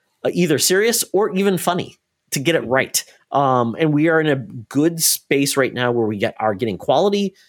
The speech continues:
fantasy, but it's typically been on the more serious side. We are getting, like, um, I'm not sure if you're familiar with the, um, uh,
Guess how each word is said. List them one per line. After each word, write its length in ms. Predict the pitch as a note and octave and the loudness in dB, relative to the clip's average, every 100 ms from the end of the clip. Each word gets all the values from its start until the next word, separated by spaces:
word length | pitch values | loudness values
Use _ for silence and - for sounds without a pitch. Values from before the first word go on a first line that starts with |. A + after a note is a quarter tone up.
| _ _ | _ _
fantasy, 600 | - E3+ E3+ D3 - A2 | -4 0 0 0 0 0
but 120 | A2 | 0
it's 140 | - - | 0 0
typically 400 | E3 F3+ F3+ D3+ | -2 -2 0 0
been 200 | A#2+ A#2+ | 2 2
on 160 | A#2 A2+ | 2 0
the 40 | |
more 220 | F#2+ F#2+ | -2 -2
serious 460 | - - G#4 G2 - | -2 -2 0 0 -2
side. 260 | - - - _ - - | -4 -4 -12 _ -20 -10
We 160 | - D#3+ | 0 2
are 140 | E3+ | 2
getting, 220 | F3+ F#3 E3+ | 2 2 2
like, 320 | C#3+ C3 - | 2 2 -2
um, 220 | D3 B2+ A2+ | 0 0 2
I'm 140 | C3+ | 2
not 140 | B2+ | 2
sure 120 | - C3+ | 0 -2
if 80 | B2 | -2
you're 80 | |
familiar 440 | A2+ A#2+ A#2+ A#2 A2 | 0 2 2 4 4
with 220 | A2 G#2+ | 2 0
the, 200 | A2 G#2 | -2 0
um, 380 | F#2+ F#2+ F#2 F2+ _ - - - A#2 A#2+ | 0 -2 -4 -8 _ -20 -20 -20 -8 0
uh, 380 | A2+ G#2 G2 | 2 2 0